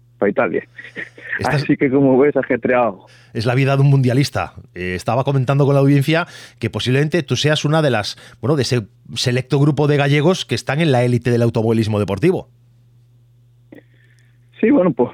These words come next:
Speaker 1: por, por suerte, sí, puedo considerar que, bueno, que, que llegué a, a, a, al nivel que siempre había soñado, que no es muy fácil llegar. Y, bueno, en Galicia siempre hubo copilotos de, de muy alto nivel. No hay más que mirar a Luis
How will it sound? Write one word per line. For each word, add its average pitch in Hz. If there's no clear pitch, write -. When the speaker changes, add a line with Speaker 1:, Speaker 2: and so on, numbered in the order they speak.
Speaker 1:
por, 135
por 127
suerte, 156
sí, 123
puedo 110
considerar 113
que, 110
bueno, 107
que, -
que 107
llegué 117
a, -
a, 110
a, 101
al 110
nivel 117
que 113
siempre 120
había 117
soñado, 131
que 110
no 120
es 117
muy 120
fácil 113
llegar. 120
Y, -
bueno, 113
en 104
Galicia 113
siempre 117
hubo 117
copilotos 113
de, 101
de 101
muy 117
alto 110
nivel. 110
No 107
hay 107
más 107
que -
mirar 110
a 107
Luis 107